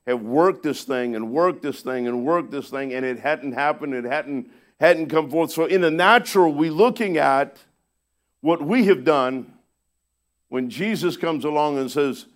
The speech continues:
set your nets down, because now's the time that you're gonna start catching. And we miss, and almost kills us because of the great harvest that takes place.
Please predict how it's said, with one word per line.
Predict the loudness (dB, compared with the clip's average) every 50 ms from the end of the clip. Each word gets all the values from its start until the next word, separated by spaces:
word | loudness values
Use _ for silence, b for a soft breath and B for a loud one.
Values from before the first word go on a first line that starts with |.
| _ _ _ _
set | _ -6 -2 -2 -2 -2 -2
your | -4 -2
nets | -2 -2 -4 -4 -8
down, | -8 -6 -6 -6 -6 -6 -8 -10 -12 -16 _ _ _ _ _ _ _ _ _ _
because | -16 -8 -8 -6 -4 -2
now's | 0 0 0 0 -2
the | -6 -8
time | -6 -6 -4 -4 -4 -6 -6
that | -8 -10 -10
you're | -10 -8
gonna | -8 -10 -8
start | -8 -10 -10 -10
catching. | -6 -6 -6 -6 -6 -10 -18 -20 _ _ _ _ _ _ _ _ _ _ _ _ _ _ _ _ _ _ _
And | -4 -4 -4 -4
we | -4 -4 -4
miss, | -2 -2 -2 -2 -4 -6 -10 -16 -18 _ _ _ _ _ _ _ _ _ _ _ _ _ _ _
and | -10 -8
almost | -4 -2 -2 -2 -2 -2 -4 -4 -4 -6 -6
kills | -4 -2 -2 -2 -4 -4 -8
us | -10 -10 -10
because | -8 -8 -8 -6 -4 -4 -4 -4 -4 -6 -6
of | -4 -2 -2 0 -2 -2 -6 -8 -12 -18 _ _ _ _ _ _ _ _ _ _ _ _ _ _ _ _ _ _ _ _ _ _ _ _ _ _ _
the | -6 -6
great | 0 2 2 2 2 2
harvest | 2 4 4 4 2 -2 -6 -8 -10
that | -12 -8
takes | -6 -6 -6 -6 -10
place. | -12 -8 -8 -8 -8 -8 -14 -18 -20 -20 -20